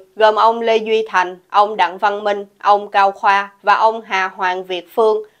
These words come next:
có liên quan đến tập đoàn Phúc Sơn. Hình ảnh những quan chức nhận hối lộ của tập đoàn Phúc Sơn.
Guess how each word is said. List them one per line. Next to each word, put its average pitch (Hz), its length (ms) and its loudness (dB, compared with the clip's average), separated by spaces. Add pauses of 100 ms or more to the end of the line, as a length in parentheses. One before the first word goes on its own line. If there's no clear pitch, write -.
có 202 200 4
liên 240 240 0
quan 196 200 2
đến 214 140 -4
tập 202 160 -2
đoàn 180 280 -2
Phúc 269 180 -2
Sơn. 190 280 0 (320)
Hình 240 160 0
ảnh 220 320 -2
những 254 260 -4
quan 233 220 2
chức 320 300 -2
nhận 190 260 -2
hối 214 220 -2
lộ 202 320 0
của 214 160 -4
tập 202 220 -2
đoàn 185 240 0
Phúc 277 240 -6
Sơn. 190 280 0